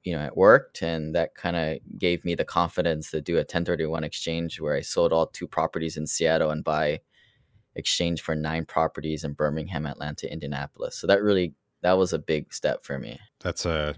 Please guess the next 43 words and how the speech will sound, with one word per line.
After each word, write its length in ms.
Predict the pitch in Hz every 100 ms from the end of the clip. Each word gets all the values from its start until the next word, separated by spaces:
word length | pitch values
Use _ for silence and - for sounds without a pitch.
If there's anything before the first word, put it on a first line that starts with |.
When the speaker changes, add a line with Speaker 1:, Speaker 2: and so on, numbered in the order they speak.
| -
Speaker 2:
that's 200 | 101 104
a 260 | 90 82
sweet 320 | - 117 127
exchange 440 | 123 - 107 95 82
to 60 | 78
make. 260 | 80 73 _
How 100 | 123
about 300 | 147 131 110
what's 280 | 113 131 -
the 300 | 113 104 92
worst 560 | 90 90 95 104 95 87
investment 580 | 87 82 80 - 80 80
you 140 | 87
ever 160 | 73 76
made? 280 | 78 76 78
And 100 | 78
we 120 | 85
might 260 | 92 92
have 100 | 85
touched 360 | - 85 - -
on 140 | 76
this 200 | 73 73
one 160 | 80 71
earlier. 460 | 71 73 69 73 - - _ _
Speaker 1:
Yeah, 280 | 165 214 202
I 60 | 170
mean, 140 | 165
the, 120 | 151
the 140 | 131 131
limit 320 | 147 170 165
partner 320 | 127 135 127
deal, 420 | 110 113 117 113
definitely 760 | 107 107 120 110 110 107 104 98
don't 160 | 98 104
work 160 | 104
with 160 | 104 98
anybody 400 | 95 90 92 90
you 100 | 87
don't 320 | 90 85 73
know, 220 | 85 85
like, 340 | 85 82 87 85
or 60 |
trust. 580 | - - 80 76 - -